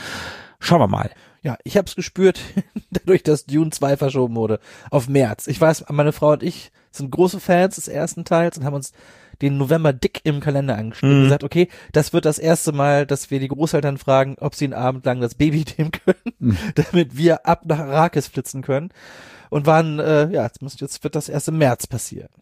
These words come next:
Speaker 1: Ja, der war schon ziemlich gut, der erste Teil.
Speaker 2: Ja, ich war auch überrascht, hätte ich nicht gedacht. Also der alte Film war ja auch ganz witzig, mag ich auch gerne.
Speaker 1: Ich mag den auch.
Speaker 2: Und der zweite Teil, der ist ja sehr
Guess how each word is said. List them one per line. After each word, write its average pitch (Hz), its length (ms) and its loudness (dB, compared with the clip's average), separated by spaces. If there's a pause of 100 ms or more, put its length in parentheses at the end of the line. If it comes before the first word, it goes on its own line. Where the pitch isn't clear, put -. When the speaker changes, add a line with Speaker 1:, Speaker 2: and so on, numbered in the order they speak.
(120)
Speaker 1:
Ja, 135 120 4
der 147 80 6
war 143 80 4
schon - 160 0
ziemlich 139 200 -2
gut, 139 140 -4
der 135 120 0
erste - 200 -6
Teil. 117 420 -2 (200)
Speaker 2:
Ja, - 120 -16
ich - 180 -20
war 151 120 -2
auch 190 140 -4
überrascht, 208 460 0
hätte 165 100 -8
ich - 80 -14
nicht 190 140 -4
gedacht. 127 360 -4
Also 135 140 -4
der 139 180 0
alte 160 240 0
Film 180 220 4
war 147 80 6
ja 127 100 2
auch - 60 -20
ganz - 180 -6
witzig, - 460 0 (100)
mag 147 220 -2
ich - 180 -14
auch 147 220 -4
gerne. 190 320 -2
Speaker 1:
Ich 131 80 -4
mag 160 160 2
den 139 100 0
auch. 107 260 -4 (280)
Speaker 2:
Und 165 480 0
der 156 80 2
zweite 170 280 -2
Teil, 165 160 -2
der 151 180 2
ist 180 180 -2
ja 190 140 6
sehr 160 360 4